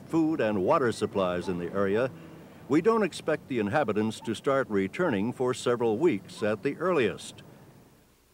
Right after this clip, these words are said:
As to the future of the Chernobyl facility, the older units, one and two, could be brought online as soon as the site is safe to work in,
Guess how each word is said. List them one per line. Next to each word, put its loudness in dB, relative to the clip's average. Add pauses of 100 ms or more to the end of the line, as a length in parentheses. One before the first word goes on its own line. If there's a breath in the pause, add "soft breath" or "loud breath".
(140)
As 0
to -2
the 4
future 0
of 0
the 0
Chernobyl 2
facility, 0 (380 soft breath)
the 2
older 6
units, -2
one 2
and 2
two, 2
could 2
be 0
brought 4
online 2
as -2
soon 0
as -4
the -10
site 2
is -2
safe 0
to 0
work 0
in, -4